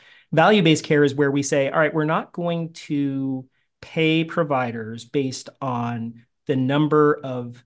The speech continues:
services." So they're not incentivized to just repeat or, or,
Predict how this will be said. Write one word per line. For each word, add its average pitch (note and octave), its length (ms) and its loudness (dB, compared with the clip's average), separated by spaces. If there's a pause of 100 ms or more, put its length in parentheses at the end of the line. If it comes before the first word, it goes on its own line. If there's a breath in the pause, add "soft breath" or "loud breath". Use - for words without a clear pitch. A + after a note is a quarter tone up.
(160)
services." - 1080 -4 (580)
So - 140 -4
they're C3 160 -2
not C#3+ 380 2
incentivized C#3 840 -2
to C#3+ 80 -10
just B2+ 240 -8
repeat C3 600 -8
or, A#2+ 480 -6
or, A#2 340 -8